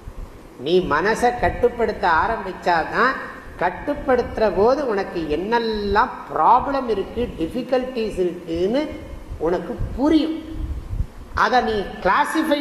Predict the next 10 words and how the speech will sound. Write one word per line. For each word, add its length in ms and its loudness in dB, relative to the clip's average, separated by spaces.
பண்ண 160 -2
முடியும். 340 2
நான் 180 4
அதை 120 -4
கிளாசிஃபை 520 2
பண்ணி 260 -4
உனக்கு 220 -4
சொல்லித்தரேன், 680 2
அதை 160 0
பிரிச்சு 380 2